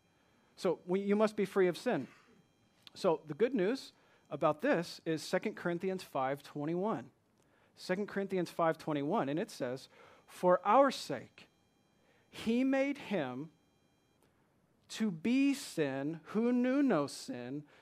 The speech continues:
so that in him we might become the righteousness of God." Wow, there's a lot of, there's a lot right there, right? That's a whole sermon in itself, that one verse. What does it say?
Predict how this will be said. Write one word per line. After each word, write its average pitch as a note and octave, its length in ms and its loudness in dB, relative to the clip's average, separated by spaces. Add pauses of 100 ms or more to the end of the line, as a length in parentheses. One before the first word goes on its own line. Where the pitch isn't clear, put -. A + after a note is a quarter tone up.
so G#3 200 4
that F#3+ 320 2
in C4 280 0
him D#3+ 340 -2
we A3 200 2
might E3+ 360 2
become E3+ 640 0
the D#3 100 0
righteousness D#3 840 -4
of E3 120 -6
God." D#3+ 400 2 (640)
Wow, D#3 280 6
there's D3+ 160 -2
a D3+ 60 -2
lot D3 180 2
of, C#3+ 160 -4
there's D3 160 -4
a D3 60 -2
lot C#3+ 500 4
right C#3 240 -6
there, A#2 320 -10
right? D3 300 -2 (400)
That's D#3+ 200 0
a E3+ 60 2
whole G#3+ 160 4
sermon G#3+ 380 0
in A3 100 2
itself, D3+ 480 -2
that D3 160 0
one D#3+ 180 0
verse. C3+ 300 -4
What E3+ 120 2
does G#3 160 0
it E3+ 100 -2
say? A#2 340 -2